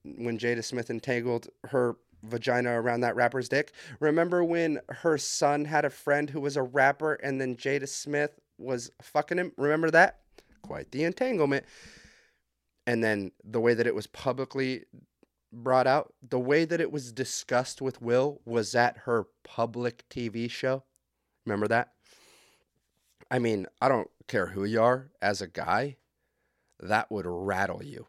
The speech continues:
okay? Especially a guy who has so many eyes on him. You know, fame, I'm sure, is a horrible thing to try to deal with because you constantly feel like you have to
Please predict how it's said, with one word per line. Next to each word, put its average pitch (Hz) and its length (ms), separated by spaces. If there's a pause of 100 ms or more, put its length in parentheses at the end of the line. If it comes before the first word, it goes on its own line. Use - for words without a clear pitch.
(160)
okay? 123 260
Especially 208 440
a 143 40
guy 113 240
who 101 160 (140)
has 90 240
so 85 140
many 71 220
eyes - 200
on - 120
him. - 60 (240)
You 98 80
know, 78 120
fame, 120 400
I'm 95 80
sure, 101 460
is 90 80
a 87 40
horrible 101 480
thing 90 200
to 85 60
try 80 160
to 82 80
deal 82 220
with - 140
because 87 360 (500)
you 107 280 (200)
constantly 110 580
feel 107 180
like 95 180
you 101 60
have 101 180
to 98 160